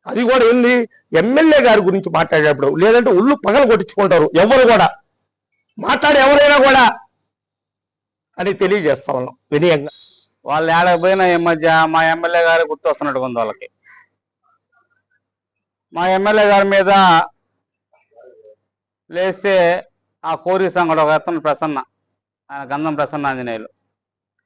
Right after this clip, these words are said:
Speaker 2: గంధం ప్రసన్న ఆంజనేయులు గారికి ఒకటే తెలియజేస్తా ఉన్నాం, అన్నా, అవినీతి అక్రమము గురించి నీకు మాట్లాడే అర్హత ఉందా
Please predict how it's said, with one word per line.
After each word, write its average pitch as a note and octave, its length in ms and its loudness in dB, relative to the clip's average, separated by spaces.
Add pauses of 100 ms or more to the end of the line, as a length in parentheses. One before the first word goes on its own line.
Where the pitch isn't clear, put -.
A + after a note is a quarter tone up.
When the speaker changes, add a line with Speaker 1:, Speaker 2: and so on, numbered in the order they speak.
(460)
Speaker 2:
గంధం G#3+ 300 -4
ప్రసన్న G#3+ 300 0
ఆంజనేయులు G#3 340 0
గారికి G3 220 2
ఒకటే G3 240 0
తెలియజేస్తా F#3 500 0 (140)
ఉన్నాం, D#3+ 200 -2 (2000)
అన్నా, E3+ 220 -2 (1300)
అవినీతి F#3 640 -2 (840)
అక్రమము E3+ 680 -2 (1160)
గురించి D#3+ 560 -8 (720)
నీకు D3+ 260 -8 (140)
మాట్లాడే D3 560 -2 (140)
అర్హత C3+ 340 -4 (180)
ఉందా A#2+ 280 -6